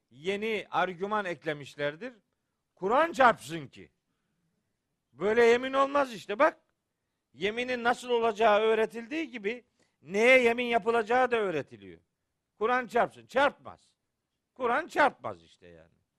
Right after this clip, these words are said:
Böyle yemin olmaz. Mesela adam yemin ediyor. "Vallaha billaha." O yemin değil. "Vallaha" öyle yemin olmaz.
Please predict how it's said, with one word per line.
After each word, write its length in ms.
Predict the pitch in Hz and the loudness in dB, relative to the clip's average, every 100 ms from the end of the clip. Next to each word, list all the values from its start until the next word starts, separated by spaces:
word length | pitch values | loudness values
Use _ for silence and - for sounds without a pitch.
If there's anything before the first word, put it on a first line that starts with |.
| _ _ | _ _
Böyle 260 | 226 208 202 | -6 -4 -4
yemin 280 | 220 262 | -4 -6
olmaz. 480 | 240 208 185 110 _ _ _ _ _ - | -6 -4 -4 -8 _ _ _ _ _ -16
Mesela 320 | 202 233 226 | -6 0 2
adam 260 | 226 240 240 | 2 -2 -2
yemin 260 | 247 247 | -6 -4
ediyor. 280 | 214 123 92 _ _ _ | -4 -6 -14 _ _ _
"Vallaha 920 | 135 269 320 302 285 277 240 254 196 | 0 2 2 4 6 8 8 6 2
billaha." 680 | 247 233 226 214 185 175 - | -4 -6 2 4 8 8 6
O 320 | 254 269 247 | 4 2 0
yemin 400 | 233 262 392 381 | -2 -4 -4 -4
değil. 220 | 349 - _ _ _ _ _ _ _ _ _ _ | -4 -6 _ _ _ _ _ _ _ _ _ _
"Vallaha" 920 | 175 247 247 233 202 208 269 233 185 | 2 2 6 8 8 8 6 4 -2
öyle 200 | 226 233 | -2 -2
yemin 300 | 202 208 262 | -2 -4 -4
olmaz. 600 | 185 143 135 101 _ _ | -6 -6 -6 -8 _ _